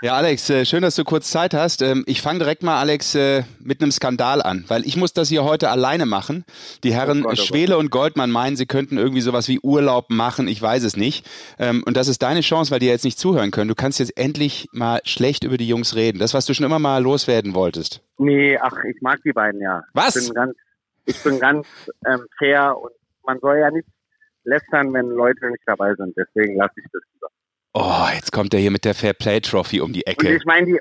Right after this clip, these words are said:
Speaker 2: ich meine, die beiden haben ja auch mal Urlaub verdient. Ne?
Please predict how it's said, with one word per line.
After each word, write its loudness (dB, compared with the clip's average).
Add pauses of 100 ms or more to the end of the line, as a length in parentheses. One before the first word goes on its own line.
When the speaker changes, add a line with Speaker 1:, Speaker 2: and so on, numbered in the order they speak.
(140)
Speaker 2:
ich -2
meine, 2
die 4
beiden 2
haben 0
ja 0
auch -4
mal -4 (400)
Urlaub -4
verdient. -10 (460)
Ne? -4